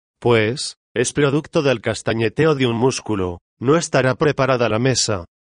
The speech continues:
Y puesto que cada uno explica esta pretendida superchería a su manera,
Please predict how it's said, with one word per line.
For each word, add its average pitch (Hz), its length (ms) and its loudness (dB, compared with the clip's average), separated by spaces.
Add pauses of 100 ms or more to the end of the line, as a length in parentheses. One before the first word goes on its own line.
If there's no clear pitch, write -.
(300)
Y 139 140 0
puesto 127 360 0
que 120 140 -2
cada 120 320 0
uno 160 200 2
explica 143 480 -2
esta 139 260 0
pretendida 127 580 0
superchería 131 800 0
a - 20 0
su - 180 0
manera, 123 540 0